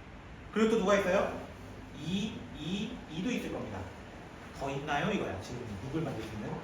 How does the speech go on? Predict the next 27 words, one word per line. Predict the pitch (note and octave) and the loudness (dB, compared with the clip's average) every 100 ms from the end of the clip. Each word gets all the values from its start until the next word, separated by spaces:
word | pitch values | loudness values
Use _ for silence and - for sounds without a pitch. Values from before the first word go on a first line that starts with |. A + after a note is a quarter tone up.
| - - | -8 -8
지금 | - C#3+ C3+ | -4 -4 -4
숫자 | - D#3+ | 2 2
중에서. | A2 G2+ - - - - - - - - - - - - | 2 -4 -6 -8 -10 -10 -12 -12 -12 -12 -12 -12 -14 -10
지금 | D3+ E3+ E3+ | -4 -2 -2
숫자 | F3 | 0
중에서 | F#3 F#3 | 2 4
아마 | G#3 G3+ | 6 6
없을 | - - D#3+ | 4 0 -4
겁니다. | B2+ G#2+ G2 F#2+ | -4 -6 -8 -8
지금 | C3 B2+ B2+ | -6 -6 -6
숫자 | - B2+ | -4 -6
중에서는. | A#2 A2 F#2+ F#2+ F#2+ - - - | -4 -8 -8 -10 -10 -12 -14 -10
맞나요? | A#2+ A2+ B2+ G3+ - - - - - | -4 0 0 -2 -6 -12 -14 -12 4
그러면 | G3+ G#3+ F#3 D#3+ | 8 8 8 4
어떻게 | E3+ G3 G3+ | 0 2 2
적는 | F3 E3 | 2 2
거야? | F3+ E3+ | 2 4
얘, | F#3+ G3 - - - - - - - - | 4 2 0 -8 -12 -14 -14 -16 -16 -8
어, | - A#2+ - | -4 -4 -6
세 | - F#3+ | -2 6
가지고요. | F#3+ F3+ C3 B2+ B2+ - - - - - - - | 8 8 4 0 -2 -4 -10 -14 -16 -16 -14 -2
얘 | D#3 G3 G3 - - - C3+ | 2 4 4 -2 -10 -8 -4
여섯 | C3 - | 0 2
가지고요. | - - A2 B2 B2 - - - C3 | 0 0 -2 -2 -4 -6 -12 -8 0
얘 | D#3+ E3+ E3 - - | 2 2 0 -6 -8
한 | G#3 | 0
가지라서요. | G#3+ F#3+ F3+ - - - - | 2 4 2 0 2 4 4